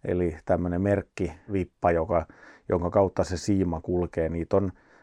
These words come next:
erilaisia vähän, ei ehkä niin valtavasti teollisesti valmistettuja, mut sitten löytyy kyllä Jari Kettukangas muun muassa niitä,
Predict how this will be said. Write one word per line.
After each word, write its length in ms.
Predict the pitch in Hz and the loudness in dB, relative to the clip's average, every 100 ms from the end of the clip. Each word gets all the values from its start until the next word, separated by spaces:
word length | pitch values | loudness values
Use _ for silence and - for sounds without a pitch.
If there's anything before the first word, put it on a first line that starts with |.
| _ | _
erilaisia 800 | 104 98 95 92 95 - 98 90 | 2 4 6 6 4 4 4 6
vähän, 420 | 92 87 95 87 - _ - - _ | 4 4 2 2 -8 _ -20 -20 _
ei 280 | 87 87 95 | -4 0 0
ehkä 220 | 90 104 | 2 2
niin 160 | 104 98 | 4 6
valtavasti 480 | 98 98 95 - 101 | 6 6 2 0 0
teollisesti 560 | 98 95 90 95 - 92 | 4 4 2 -2 -2 4
valmistettuja, 800 | 92 90 85 87 - - 85 80 | 4 2 -2 -4 -4 -2 0 0
mut 200 | 85 - | -4 -8
sitten 360 | 87 - - - | -10 -4 -4 -2
löytyy 380 | 101 92 87 92 | 2 2 4 0
kyllä 380 | 80 90 90 85 90 - | 2 2 2 0 -6 -14
Jari 300 | - 92 87 | 0 2 2
Kettukangas 800 | 87 92 - 90 92 90 85 - | 0 -2 0 0 0 0 -2 -4
muun 180 | 92 87 | -4 -2
muassa 280 | 90 85 87 | -2 -4 -6
niitä, 260 | 85 85 | -2 -4